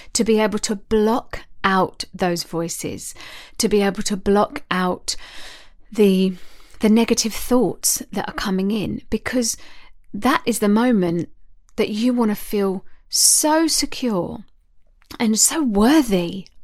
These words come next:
of being there. Because if you begin that journey feeling like that, what do you think's gonna happen? You're gonna feel in that flow state. You're gonna connect with the words. You're gonna connect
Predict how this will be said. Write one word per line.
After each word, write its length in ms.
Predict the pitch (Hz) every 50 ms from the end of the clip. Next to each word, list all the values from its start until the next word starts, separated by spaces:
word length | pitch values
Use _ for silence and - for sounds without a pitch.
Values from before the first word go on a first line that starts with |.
| -
of 240 | - 233 202 - -
being 400 | - 240 247 247 233 214 196 175
there. 320 | 170 - - - - 208 - - - - - - -
Because 280 | - 262 - 277 269 262 - -
if 220 | 285 285 - -
you 260 | 311 285 294 330 339
begin 840 | 311 - 277 254 247 - - 254 277 294 285 226 185 170 160 175 180 - - -
that 280 | - 220 202 - - -
journey 400 | - 220 214 214 208 196 185 180
feeling 480 | - - - - 214 208 214 214 202 196
like 200 | 196 190 - -
that, 280 | - 185 196 233 269 - _ _ - - - _ _ _ _ - - _ - - _ -
what 120 | 220 233 254
do 60 | 302
you 60 | 294
think's 240 | 254 - 262 262 240
gonna 200 | - - 214 214
happen? 520 | 202 226 269 - - - 185 185 170 - - - - - - - - - - - - - - -
You're 120 | - 220
gonna 180 | 220 302 330 330
feel 380 | - - - - 262 277 277 254
in 120 | 214 190
that 160 | 190 - -
flow 240 | - - 202 202 208
state. 340 | 202 - - 180 170 - -
You're 160 | - 226 240
gonna 280 | 269 277 269 254 262 254 - - - - - - - - - -
connect 680 | - - 233 233 226 220 226 240 269 - - - - -
with 120 | 202 190 -
the 80 | 185
words. 640 | 180 196 196 202 185 175 165 - - - - - -
You're 120 | - 226 233
gonna 200 | 269 247 247 240
connect 720 | - - 214 208 208 214 220 240 - - - - -